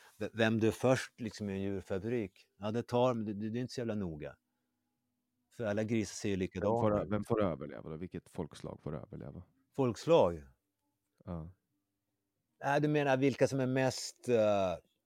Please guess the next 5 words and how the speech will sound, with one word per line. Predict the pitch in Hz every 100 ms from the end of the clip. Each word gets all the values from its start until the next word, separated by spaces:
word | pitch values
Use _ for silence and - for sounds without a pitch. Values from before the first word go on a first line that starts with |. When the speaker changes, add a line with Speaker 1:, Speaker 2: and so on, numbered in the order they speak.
| _
Speaker 1:
tärande | - 127 117 113 113
på | 104
jorden | 117 123 165 135 92
då? | 85 76 -
Jordklotet? | 123 117 104 143 151 - 127